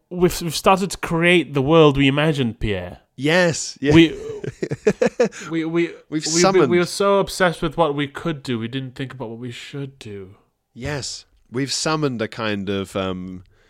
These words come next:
Speaker 2: toilet humor hell into existence through this poor man.
Speaker 1: This poor man.
Speaker 2: Um, he also, s-, yeah, so b-, b-, when which people pass gas in their urine, and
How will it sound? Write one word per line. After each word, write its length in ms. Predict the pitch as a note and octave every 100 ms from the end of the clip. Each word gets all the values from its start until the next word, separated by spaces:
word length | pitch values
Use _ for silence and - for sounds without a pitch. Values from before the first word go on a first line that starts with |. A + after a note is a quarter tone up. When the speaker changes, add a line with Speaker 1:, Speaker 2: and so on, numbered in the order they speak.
| _ _ _
Speaker 2:
toilet 340 | - C#3+ B2+ A2+
humor 320 | B2+ A2+ G#2+
hell 340 | A2+ C3+ G#2+
into 240 | F2 F2 G2+
existence 560 | F#2+ G#2+ A#2+ F#2+ C2+
through 160 | - A2
this 140 | G#2+ -
poor 240 | C3+ C3
man. 400 | A#2+ C3+ D2+ A1+ _ _ _ _ _ _ _ _ _ _ _ _
Speaker 1:
This 320 | G#3 - C#3
poor 460 | - - - B1 C2+
man. 1160 | E2 F#2+ B2 D3 E3+ G#3 A#3+ A#3 G#3+ G3+ G3 - _ _ - _ _ _ _ _ _ -
Speaker 2:
Um, 460 | G#2 G#2 G2+ G#2 - _ _ _ _ _ _ _ _ _ _ _ _ _ -
he 140 | A#2
also, 360 | - E3+ F#3 C#3+
s-, 180 | A#2+ -
yeah, 260 | B2+ C3+ G2+
so 220 | - A#2
b-, 200 | F#2+ A2+ A2+
b-, 120 | A#2
when 200 | A2+ A#2
which 160 | A#2+ G#2+
people 200 | E3 D3
pass 260 | - G3 E3+
gas 300 | C3 A#2+ -
in 140 | C3
their 100 | A#2+
urine, 300 | G2 F2+ F#2 - - - A#2+
and 260 | C3+ C#3